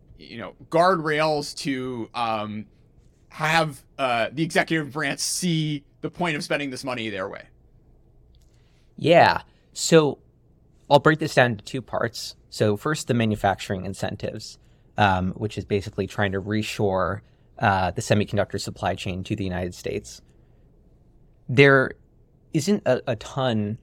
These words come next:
Speaker 2: of, of restrictions on the Commerce Department. You know, there's, there's some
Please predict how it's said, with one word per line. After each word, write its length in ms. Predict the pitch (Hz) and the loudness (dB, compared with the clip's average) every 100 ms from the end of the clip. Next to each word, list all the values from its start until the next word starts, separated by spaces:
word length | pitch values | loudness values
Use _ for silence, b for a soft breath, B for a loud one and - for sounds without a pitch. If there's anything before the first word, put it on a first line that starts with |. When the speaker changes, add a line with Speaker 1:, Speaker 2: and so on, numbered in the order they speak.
| _ | _
Speaker 2:
of, 500 | 110 101 98 95 - _ - | -2 0 -4 -10 -20 _ -6
of 300 | 113 101 101 | -4 -4 -4
restrictions 840 | 104 - 107 - 104 95 104 - _ | -6 -2 -4 -2 -4 -4 -8 -10 _
on 520 | 110 104 98 98 98 101 _ - | -2 0 -2 -4 -8 -12 _ -12
the 420 | 104 98 90 98 | -6 -4 -4 -6
Commerce 360 | - 107 101 - | -2 -2 -2 -8
Department. 380 | 104 98 - 104 | -6 -6 -6 -6
You 80 | |
know, 60 | 104 | -4
there's, 220 | 95 98 | -4 -6
there's 180 | - 101 | -4 -4
some 280 | - 107 107 | -2 -2 -4